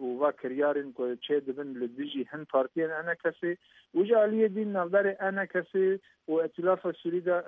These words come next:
گەلەوەی ئەڤ چ چێ بێ. لێ لە vê daxuyaniya ku min dî gelek xal jî hene, ew xalana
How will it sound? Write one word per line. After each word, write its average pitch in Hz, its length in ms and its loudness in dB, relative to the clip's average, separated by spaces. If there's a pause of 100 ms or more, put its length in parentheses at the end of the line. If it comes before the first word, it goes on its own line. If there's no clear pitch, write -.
(140)
گەلەوەی 170 460 2
ئەڤ 170 140 -2 (240)
چ - 40 -10 (160)
چێ 127 220 -4
بێ. 120 100 -4 (140)
لێ 226 140 6 (300)
لە 170 80 -4 (120)
vê 254 120 -2 (100)
daxuyaniya 196 720 0
ku 180 80 -4
min 240 280 -8 (100)
dî 160 140 0 (520)
gelek 214 300 2 (140)
xal 214 280 2 (140)
jî 202 140 -6 (120)
hene, 214 300 -10 (360)
ew 214 100 -2 (100)
xalana 196 440 -6